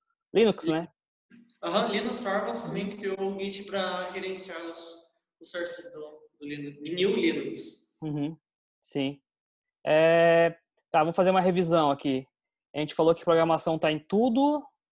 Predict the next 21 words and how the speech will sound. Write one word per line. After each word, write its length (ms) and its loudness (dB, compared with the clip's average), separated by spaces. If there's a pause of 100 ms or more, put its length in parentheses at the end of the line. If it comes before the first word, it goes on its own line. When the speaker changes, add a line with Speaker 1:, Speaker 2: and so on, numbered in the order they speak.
(380)
Speaker 1:
existem 400 -2
vários 800 4
Speaker 2:
Menos 240 0
nos 120 -6
meus 160 -2
gatos. 300 -2 (560)
Speaker 1:
Me-, 220 4
menos 320 2
nos 100 0
seus 160 0
gatos. 800 0 (260)
É... 480 6 (160)
tem 220 0
vários 300 2
tipos, 400 -4
classes, 880 2
modelos, 580 0
paradigmas, 760 0
né, 240 -4 (520)
de 80 -12
programação. 920 0